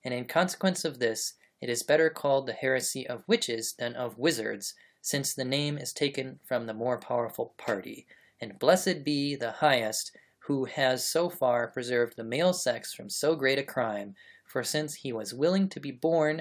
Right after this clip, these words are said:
and to suffer for us, therefore he has granted to men the privilege. Wow. Okay. All right, well, that's enough of that. Okay. So he never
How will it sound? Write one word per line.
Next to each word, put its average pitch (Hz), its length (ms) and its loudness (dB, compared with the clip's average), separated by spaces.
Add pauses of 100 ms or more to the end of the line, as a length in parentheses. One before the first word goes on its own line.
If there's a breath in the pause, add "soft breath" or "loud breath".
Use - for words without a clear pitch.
and 123 160 -8
to 120 80 -10
suffer 151 400 2
for 117 320 2
us, - 180 -4 (360 soft breath)
therefore 131 640 4
he 120 220 -10
has 110 280 -4
granted 135 640 -2
to 117 180 -10
men 127 560 -4
the 127 140 0
privilege. 101 800 -10 (1080 soft breath)
Wow. 113 640 -2 (540 loud breath)
Okay. 110 540 -6 (880 loud breath)
All 120 80 2
right, 104 200 2
well, 127 180 4
that's 160 360 6 (140)
enough 117 500 -2
of 107 300 -10
that. 101 460 -4 (1300)
Okay. 104 380 -8 (1500 soft breath)
So - 180 -6
he 156 120 -4
never 226 420 4